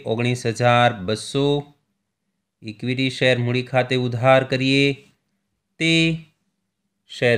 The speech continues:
જપ્તી ખાતે જમા. મિત્રો, આપણે જપ્તી કરી છે રૂપિયા ચૌદ હજાર ચારસોની. તો અહીંયા લખીએ તે ઇક્વિટી શેર જપ્તી ખાતે જમા રૂપિયા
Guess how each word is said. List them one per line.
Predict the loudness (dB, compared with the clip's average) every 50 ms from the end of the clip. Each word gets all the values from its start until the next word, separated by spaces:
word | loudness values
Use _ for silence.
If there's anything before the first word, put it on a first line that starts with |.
| 0 -2
જપ્તી | -4 -4 -4 -2 -4 -4 -4 2
ખાતે | 4 4 4 6 4 0
જમા. | -2 -2 -4 -2 0 2 4 4 4 4 2 2 -2 -4 -14 _ _ _ _ _ _ _ _ _ _ _ _ _ _ _ _ _ _ _ _ _ _ _ -18
મિત્રો, | -14 -8 -2 2
આપણે | 2 2 2 2 -2 -4 -2 -2
જપ્તી | -2 -2 -2 -2 -6 -4
કરી | -2 0 0 0 0 -4
છે | -2 0 2 4 4 4 2 2 -2 -6 -18 _ _ _ _ _ _ _ _ _ _ _ _
રૂપિયા | -6 -4 -4 -4 -2 2 4 6 6 6 8 6 6 4 2 -8 _ _ _ _ _ _ _ _ _ _ _ _ _ _ _ _ _ _
ચૌદ | -4 -4 -4 -4 -4
હજાર | -4 -6 -4 0 2 2 4 4 4 2 0 -8 _ _ _ _ _ _ _ _ _ _
ચારસોની. | -4 -2 0 0 0 -4 -8 -16 -20 -20 -20 -20 _ _ _ _ _ _ _ _ _ _ _ _ _ _ _ -16
તો | -12
અહીંયા | -8 -6 -6 -2 -2
લખીએ | -4 -4 -4 -2 -2 -2 -2
તે | 0 -2 -2 -2 -2
ઇક્વિટી | -4 -8 -8 -8 -4 -4 -4 -6 -2
શેર | -2 -2 -2 -2 -2
જપ્તી | -6 -6 -6 -6 -6 -8 -6
ખાતે | -2 -2 -2 -2 -2 -4 -6
જમા | -6 -6 -6 -2 -2 0 0 2 0 -2 -4 -8 _ _ _ _ _ _ _ _ _
રૂપિયા | -12 -12 -10 -6 0 2 4 4 2 2